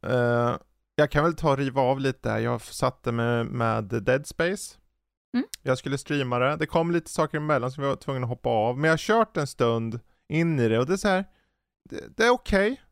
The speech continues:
Speaker 1: Det är bra. Eh, funktionabelt, faktiskt. Eh, det är väl så här, jag skulle väl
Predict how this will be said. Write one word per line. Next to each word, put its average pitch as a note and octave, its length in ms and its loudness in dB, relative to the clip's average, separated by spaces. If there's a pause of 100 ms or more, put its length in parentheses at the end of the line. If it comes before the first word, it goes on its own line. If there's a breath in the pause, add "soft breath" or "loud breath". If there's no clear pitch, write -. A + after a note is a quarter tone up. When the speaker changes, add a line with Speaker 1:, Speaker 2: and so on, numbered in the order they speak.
Speaker 1:
Det A#3+ 80 -6
är A#3 40 -4
bra. G3+ 420 -2 (600)
Eh, C3 460 4
funktionabelt, G3+ 1040 -2 (420)
faktiskt. - 480 -8 (460 loud breath)
Eh, A#2+ 100 -2
det A2+ 240 2
är - 20 2
väl D3+ 120 0
så - 80 -2
här, C#3 80 0
jag C3 160 2
skulle E3 380 -4
väl D3+ 340 -2